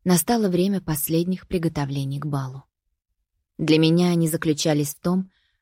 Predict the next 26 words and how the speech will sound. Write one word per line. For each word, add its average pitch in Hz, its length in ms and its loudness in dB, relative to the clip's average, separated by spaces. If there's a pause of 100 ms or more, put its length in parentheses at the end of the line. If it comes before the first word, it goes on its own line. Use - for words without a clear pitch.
(100)
что - 180 0
я 190 180 6
чаще 226 440 -2
размышляла 165 720 0
о 151 60 -4
том, 214 280 -2
какую 208 380 -4
прическу 196 580 -4
сделаю, 139 580 -4 (380)
ведь 180 220 0
платье 185 440 -2
у 139 40 0
меня 143 300 0
уже 151 200 -4
было. 165 380 -6 (640)
То 170 100 -2
самое, 165 640 0 (280)
в - 60 -20
котором 196 380 0
мы 180 140 0
с - 100 -6
Рафаэлем 175 640 -2
были 175 220 0
на 175 140 -6
помолвке 156 560 -4
Анти. 151 480 -8